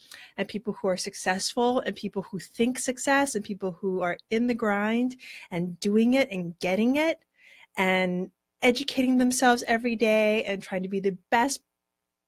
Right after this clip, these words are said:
people that they can be, what do you think is gonna happen to you? That's the same thing that's gonna happen to you. You're gonna get that mentality. If you don't already have it, you're gonna get it. You're gonna be there. So surround yourself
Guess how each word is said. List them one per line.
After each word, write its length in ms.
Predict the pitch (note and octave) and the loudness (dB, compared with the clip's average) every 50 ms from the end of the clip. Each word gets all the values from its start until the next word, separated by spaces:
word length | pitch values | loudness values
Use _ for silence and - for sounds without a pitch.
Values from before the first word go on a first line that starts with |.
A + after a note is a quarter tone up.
| _ _ _ - | _ _ _ -12
people 380 | - - C#4+ C#4 C4+ - C4+ A#3+ | -6 0 0 0 2 2 2 2
that 180 | G#3 F#3 - | 2 2 2
they 120 | F#3+ F#3+ G3 | 0 -2 -2
can 480 | - - - - G#3 G3+ G#3+ A3+ A#3+ | -4 -8 -4 -2 0 0 2 0 0
be, 400 | B3 C#4 C#4+ D4 D#4 D#4+ D#4+ - - - - - - - - - _ _ _ _ _ | 0 0 0 0 0 -2 -4 -8 -14 -20 -20 -20 -20 -20 -20 -20 _ _ _ _ _
what 140 | - B3 C4+ | 0 2 4
do 40 | D4+ | 4
you 60 | D#4+ | 2
think 180 | - - - | 0 -2 -4
is 120 | D#4 - - | -4 -2 -2
gonna 120 | B3 A#3 | -4 -4
happen 380 | G#3+ - G#3+ G#3+ G#3+ - G#3 G3+ | -4 -4 -6 -6 -4 -4 -6 -8
to 160 | - - F#3+ | -6 -8 -8
you? 420 | F3+ G3 G#3+ A3+ F#3+ D#3+ - - - - _ _ _ _ | -4 -2 0 2 2 0 -2 -6 -14 -18 _ _ _ _
That's 180 | - G#3 - - | -18 -14 -12 -10
the 60 | - | -6
same 420 | - - - - - B3 B3+ C4+ C4+ | -4 -4 -4 -2 0 2 2 2 2
thing 140 | D4 C#4 | 0 0
that's 140 | A#3 A3+ - | 0 0 0
gonna 100 | A3+ G3+ | -2 -4
happen 320 | F3 - F3+ F3+ - G3 F3+ | -4 -4 -6 -6 -4 -6 -6
to 160 | - - G3 | -6 -6 -6
you. 80 | G3 | -4
You're 180 | F#3+ F#3 F3+ F#3 | -2 -2 -4 -2
gonna 220 | - G#3+ G#3 G3 | -2 -2 -2 -2
get 420 | F#3+ E3+ E3+ - F#3+ G3+ G#3+ - - | -2 -4 -8 -6 -4 -4 -4 -2 -2
that 200 | A#3+ A#3 - - | -2 -2 -2 -2
mentality. 720 | F#3+ F#3 F#3 F#3+ F#3+ - - F#3+ F#3+ G3+ G3+ F#3+ F#3+ E3+ F3+ | -4 -4 -4 -6 -6 -6 -6 -4 -2 -2 -2 -2 -2 -4 -6
If 140 | G#3 - | -4 -2
you 60 | D4+ D4 | -2 0
don't 200 | D#4 D#4 C#4+ C#4 | 2 0 0 2
already 360 | C4 B3 B3 A#3+ A3+ A3+ A3 | 0 0 0 0 0 -2 -2
have 320 | G#3 - A3 A#3 C4+ B3+ G3+ | -2 -4 -4 -4 -4 -4 -4
it, 160 | A2+ - _ _ _ - - - - - _ _ _ _ - | -8 -10 _ _ _ -20 -20 -20 -20 -20 _ _ _ _ -4
you're 120 | G#3+ G#3 | 0 2
gonna 160 | G#3+ G#3 G3+ | 2 2 2
get 240 | F3+ E3 G3+ A#3 A#3+ | 0 2 2 4 4
it. 180 | F3+ D3+ - - | 4 2 2 -2
You're 100 | F3 F3 | -6 -4
gonna 220 | G3+ F#3+ F#3 F3 - - | -4 -4 -4 -4 -6 -6
be 240 | - G#3+ A#3 B3 A#3+ | -4 -2 0 2 2
there. 380 | A3 F3+ D#3 D3 - - - - _ _ _ _ _ _ _ | 2 2 0 -2 -6 -8 -10 -18 _ _ _ _ _ _ _
So 160 | - - G3+ | -8 -6 -6
surround 640 | F#3+ - - G#3 G3 F#3+ G#3 G3 G#3+ A#3+ C#4 D4+ D4+ | -4 -2 -2 -2 -2 -2 -2 -2 0 -2 -2 -2 -4
yourself 580 | D#4+ D#4 - - - G#3 E3+ E3+ F3+ F#3 - | -4 -6 -4 -6 -6 -6 -6 -6 -8 -10 -14